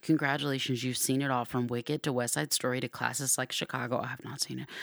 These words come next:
"You definitely have a pass for Broadway. You understand the ins and outs of Broadway music so well that it might be the time for you to star in your own musical."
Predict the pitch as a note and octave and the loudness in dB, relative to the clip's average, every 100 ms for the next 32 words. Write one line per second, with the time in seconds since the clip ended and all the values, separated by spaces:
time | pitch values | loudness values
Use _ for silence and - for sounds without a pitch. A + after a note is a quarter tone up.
0 | - - D3+ C#3 D3+ D#3+ D#3+ B2+ B2 - | -6 0 2 2 2 -2 0 0 0 -2
1 | B2+ A#2 A#2+ B2 B2 A#2+ A#2+ - B2+ - | -2 -2 -2 -4 -2 -2 -2 -2 -2 2
2 | D3+ D3 D3+ C#3+ C3 C3 B2+ B2+ C3 B2 | 2 2 2 0 0 0 2 0 0 -2
3 | A#2 - B2+ B2 A#2 B2 - A#2 - - | -2 0 0 0 -2 -2 -2 -4 -4 -6
4 | C3+ B2+ A#2+ A#2 A#2 - A#2 A2 A#2 A2+ | -2 -2 -2 -4 -2 0 0 0 -2 -2
5 | F2+ A#2+ A2+ - - - - | -2 -2 -2 -2 -2 -2 -6